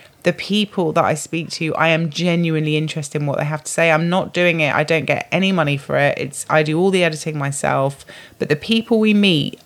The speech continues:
are fascinating and they're inspirational. And it's just more kind of, it's just filling that,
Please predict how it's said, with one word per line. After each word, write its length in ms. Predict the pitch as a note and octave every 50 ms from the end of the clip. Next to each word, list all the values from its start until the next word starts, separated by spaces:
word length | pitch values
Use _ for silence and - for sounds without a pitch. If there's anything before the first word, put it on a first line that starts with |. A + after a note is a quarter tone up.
| -
are 120 | - C#3+ C#3+
fascinating 960 | - - - E3 D3 - - D#3+ D#3 C#3+ C3+ C3 C#3 - - B2+ B2+ A#2+ -
and 160 | - C3+ D3+
they're 120 | D3+ D3+
inspirational. 960 | D#3 D#3+ D3+ - - - D#3+ D#3+ E3 E3 - - - C#3+ C3+ - - - - - - - - - - - - -
And 400 | - D3+ D#3 D3+ D#3 D#3 D3+ - -
it's 180 | - D3 D#3 -
just 240 | - G#3+ G#3+ - G#3+
more 400 | G#3 G#3 G#3+ G#3+ G#3+ G#3 G#3 G3+
kind 260 | G#3 - G#3 G3+ G3
of, 320 | F#3+ F#3 F3+ F3 E3+ - _ - - - - - - - _ -
it's 200 | - - - -
just 180 | - A3+ -
filling 380 | - - - B3 A#3+ A3 G#3+ G#3
that, 260 | G3 G3+ F#3 D3+ -